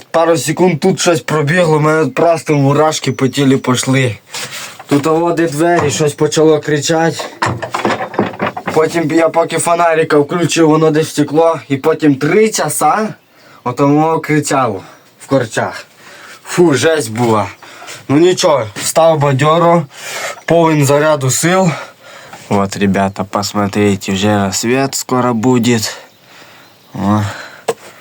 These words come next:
Ребята, тут біля домика ще є отака во штука. О. Це така штука, щоб сюди класти соль. О, для звірів.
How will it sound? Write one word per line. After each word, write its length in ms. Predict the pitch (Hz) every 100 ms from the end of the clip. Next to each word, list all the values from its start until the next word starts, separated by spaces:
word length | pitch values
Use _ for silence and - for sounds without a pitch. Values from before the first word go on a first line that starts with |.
| - -
Ребята, 360 | 127 160 165 147
тут 200 | 175 170
біля 240 | 170 147
домика 440 | 135 180 196 165
ще 200 | 143 -
є 100 | 139
отака 380 | 160 156 147 151
во 120 | 151
штука. 420 | 143 - 147 113 104
О. 240 | 110 104 - - - - - -
Це 140 | 139
така 200 | 120 147
штука, 340 | - 185 170
щоб 200 | 147 156
сюди 280 | 127 143 147
класти 440 | 147 151 151 - 135
соль. 280 | - 117 95 - - - - -
О, 160 | 113 110
для 220 | 101 135
звірів. 460 | 123 131 113 104